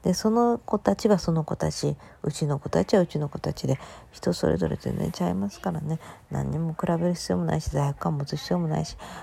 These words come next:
ただただ、あの、自分らしく、もう偽りなく、素直に生きようって。ほんま最近よく思いますね、それ。うん。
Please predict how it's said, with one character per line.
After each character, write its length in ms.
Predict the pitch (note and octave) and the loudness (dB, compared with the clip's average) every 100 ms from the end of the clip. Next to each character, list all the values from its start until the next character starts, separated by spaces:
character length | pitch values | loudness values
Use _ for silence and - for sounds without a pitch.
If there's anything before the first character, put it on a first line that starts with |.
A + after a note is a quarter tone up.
| - | -14
た 120 | - - | -6 -4
だ 100 | - | -2
た 120 | F#3+ | 0
だ、 180 | - - - - | 0 -4 -10 -10
あ 180 | - D2 | -2 -2
の、 300 | - - - | -2 -4 -6
自 180 | C#3 D#3 | -2 0
分 200 | D#3 D#3+ | 2 2
ら 140 | E3+ | 2
し 120 | F#3 - | 0 -4
く、 160 | - - - - - - - - - - - | -6 -6 -12 -20 -20 -20 -20 -20 -20 -20 -10
も 380 | - D#3+ D#3 D#3 - | -4 -2 0 -2 -4
う 40 | |
偽 40 | F#3 - G3 F3+ | -4 2 4 4
り 100 | F#3 | 2
な 140 | F#3+ | 2
く、 160 | - - - - - | 2 -4 -8 -20 -16
素 200 | - F#3 | 0 6
直 320 | E3+ E3+ G3 | 6 6 2
に 200 | A3+ G3+ | 2 -2
生 120 | - | 2
き 60 | G3 | 6
よ 120 | G#3 | 6
う 20 | |
っ 20 | G#3+ - | 4 -4
て。 120 | - - - - - - - | -12 -12 -16 -18 -18 -18 -10
ほ 80 | - | -4
ん 100 | D3+ | -2
ま 100 | C#3+ | 0
最 240 | D3 D#3+ D3+ | 2 2 2
近 160 | - | 2
よ 60 | E3 | 2
く 120 | - | 2
思 220 | D3+ D3+ | 0 2
い 40 | D#3 | 2
ま 160 | D3+ | 2
す 140 | D#3+ D#3 | 0 0
ね、 160 | D#3+ | 0
そ 120 | D#3+ - | 0 -4
れ。 140 | C3+ - - | -6 -8 -4
う 40 | |
ん。 200 | D3+ E3 | -2 -4